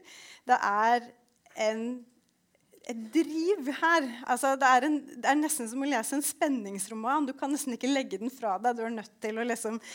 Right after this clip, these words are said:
lese videre og videre. Eh, og så, så jeg tenker jo litt sånn at det er nok flere grunner til at, eh, boka di har slått sånn a-, eh, an akkurat nå. Altså, jeg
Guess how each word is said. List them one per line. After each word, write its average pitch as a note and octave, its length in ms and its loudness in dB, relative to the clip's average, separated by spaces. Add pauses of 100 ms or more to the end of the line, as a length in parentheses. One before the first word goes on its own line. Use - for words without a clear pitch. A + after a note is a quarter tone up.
(220)
lese B3 500 6
videre A#3+ 400 -2
og C4+ 40 -2
videre. B3 400 4 (580)
Eh, C#4 460 8 (220)
og C#4 100 -4
så, E4 220 -6 (520)
så - 200 0
jeg - 100 2
tenker C#4 460 0
jo D4+ 80 -2
litt D#4 180 -4
sånn D4 220 -2
at D4+ 380 -2 (800)
det B3 100 -4
er B3+ 80 2
nok - 160 0
flere B3 400 0
grunner C4 480 -4
til B3 360 -2
at, B3 260 -2 (260)
eh, B3+ 180 2
boka A3 400 -6
di G#3+ 140 -2
har B3 160 -4
slått - 240 -14
sånn D4 240 -4
a-, B3 400 2
eh, B3+ 220 -2
an C#4 240 4 (260)
akkurat D4+ 480 -2
nå. D4 160 2 (240)
Altså, C4 240 0
jeg C4 80 4